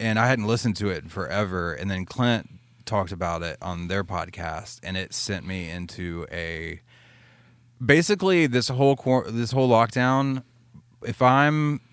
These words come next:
in my car, which is just back and forth to the studio, it's Kendrick Lamar, Damn,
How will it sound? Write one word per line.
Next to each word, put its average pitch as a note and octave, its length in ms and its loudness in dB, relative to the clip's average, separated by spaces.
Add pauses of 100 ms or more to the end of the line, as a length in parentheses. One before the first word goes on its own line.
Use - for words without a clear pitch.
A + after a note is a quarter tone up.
(120)
in A#2+ 140 2
my B2 160 4
car, A#2 640 4
which G#2 200 -6
is G2+ 120 -2
just G2+ 180 -2
back G#2+ 220 2
and G2+ 100 -6
forth A2 340 0
to G2 80 -8
the F2+ 100 -8
studio, B2+ 720 0 (680)
it's - 800 0 (720)
Kendrick D#3+ 360 4
Lamar, C3+ 300 4
Damn, G#2+ 760 0